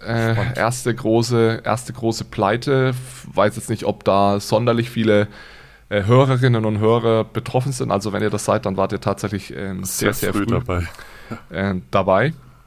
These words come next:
Speaker 1: Bei den nächsten Pleiten ist es, denke ich, so, dass schon mehrere unserer Hörerinnen und Hörer dann direkt oder indirekt auch betroffen waren oder das mitbekommen haben. Eine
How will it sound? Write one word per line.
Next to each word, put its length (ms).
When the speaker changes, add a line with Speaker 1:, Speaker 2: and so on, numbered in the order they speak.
Speaker 1:
Bei 120
den 120
nächsten 400
Pleiten 640
ist 140
es, 100
denke 200
ich, 80
so, 160
dass 320
schon 400
mehrere 520
unserer 300
Hörerinnen 400
und 120
Hörer 300
dann 260
direkt 320
oder 160
indirekt 460
auch 260
betroffen 380
waren 200
oder 180
das 180
mitbekommen 480
haben. 300
Eine 420